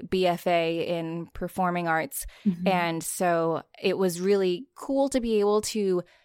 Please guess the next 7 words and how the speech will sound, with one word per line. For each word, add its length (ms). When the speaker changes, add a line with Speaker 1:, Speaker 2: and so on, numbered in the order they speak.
Speaker 1:
study 640
characterization 1080
and 340
that 240
aspect 560
of 420
acting. 640